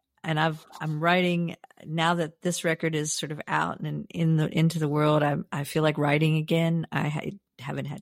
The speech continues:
time to write, but I, uh, f-, my head is clear enough now where I think I could actually start writing. And I've got a few songs that I think would be perfect, um, for this pro-, n-, next project that, that I just need to sit down and finish.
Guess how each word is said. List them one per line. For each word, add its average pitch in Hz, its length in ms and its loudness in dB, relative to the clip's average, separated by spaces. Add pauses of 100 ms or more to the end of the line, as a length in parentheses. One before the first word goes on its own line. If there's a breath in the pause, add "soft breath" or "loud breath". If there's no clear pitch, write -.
time 185 420 -2
to 196 140 -6
write, 208 400 -2
but 170 260 -2
I, 180 340 2 (440 loud breath)
uh, 151 340 0
f-, - 200 -18 (120)
my 156 200 -2
head 175 260 2
is 156 160 -2
clear 180 400 2
enough 156 340 -2
now 151 300 2
where 143 260 2
I 156 100 -2
think - 260 -4
I 160 100 -2
could - 180 -6
actually - 300 -4
start - 240 -4
writing. 147 400 0
And 143 80 -4
I've 147 120 -8
got 156 200 -4 (420 loud breath)
a - 40 -14
few 170 220 0
songs 147 500 0
that 147 220 -2 (840)
I 160 60 -2
think 160 180 2
would 160 80 0
be 208 140 0
perfect, 147 680 -2
um, 143 440 0 (580 loud breath)
for 165 260 2
this 151 240 0
pro-, - 180 -4
n-, 151 360 0
next 160 240 -2
project 156 460 0
that, 156 220 0 (340)
that 156 180 2
I 147 80 0
just - 240 -4
need 147 160 -2
to 151 100 -4
sit - 220 -6
down 170 240 -2
and 160 200 -2
finish. 165 540 -2